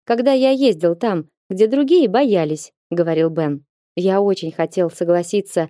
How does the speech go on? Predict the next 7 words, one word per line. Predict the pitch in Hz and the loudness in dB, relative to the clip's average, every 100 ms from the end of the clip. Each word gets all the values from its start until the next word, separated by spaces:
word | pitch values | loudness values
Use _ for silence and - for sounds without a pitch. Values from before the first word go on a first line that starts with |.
| _ | _
но | - 247 | -2 2
мисс | 269 302 | 4 2
Селия | - - 302 269 220 | 0 -2 2 2 2
только | 214 277 262 254 240 _ _ | 2 0 0 -2 -2 _ _
получила | 254 254 254 - 302 214 | 0 0 -2 -2 0 0
мои | 185 196 214 | 0 0 0
книги | 220 277 339 226 180 | 2 4 4 2 0